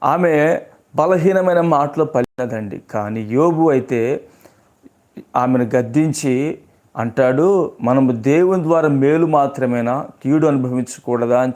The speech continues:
చెప్పాడండి. అంటే యోబు దేవుని విషయమై ఒక్క మాట కూడా ఆయనను దూషించలేదండి. అంత యథార్థముగాను అంత పవిత్రంగా జీవించాడు గనుకనే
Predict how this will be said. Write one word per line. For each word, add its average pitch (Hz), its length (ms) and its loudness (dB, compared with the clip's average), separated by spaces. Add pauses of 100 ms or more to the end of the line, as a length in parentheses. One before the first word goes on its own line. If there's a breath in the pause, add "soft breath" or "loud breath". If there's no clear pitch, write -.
చెప్పాడండి. 104 460 -6
అంటే 139 520 0 (400 loud breath)
యోబు 190 760 4
దేవుని 196 540 2
విషయమై 160 800 0
ఒక్క - 340 -6
మాట 151 480 2
కూడా 160 460 2 (360 loud breath)
ఆయనను 139 300 2
దూషించలేదండి. 127 960 -4 (560 soft breath)
అంత 208 340 0
యథార్థముగాను 151 1120 2 (160)
అంత 156 260 0
పవిత్రంగా 151 720 -2
జీవించాడు 127 640 -2
గనుకనే 127 600 -2